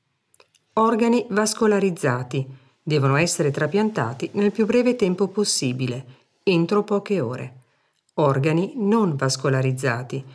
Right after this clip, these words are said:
conservabili anche per diverso tempo con opportune metodiche. Alcuni organi e tessuti possono essere donati da persone viventi: rene, fegato, porzione di polmone,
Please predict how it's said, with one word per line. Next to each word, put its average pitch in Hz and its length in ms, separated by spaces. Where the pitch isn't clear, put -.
conservabili 156 840
anche 156 320
per 175 140
diverso 160 480
tempo 117 520
con 233 200
opportune 220 560
metodiche. 131 760
Alcuni 214 500
organi 175 420
e 143 60
tessuti 143 580
possono 226 480
essere 214 380
donati 156 600
da 214 180
persone 190 540
viventi: 143 680
rene, 135 500
fegato, 139 840
porzione 165 520
di 139 140
polmone, 135 580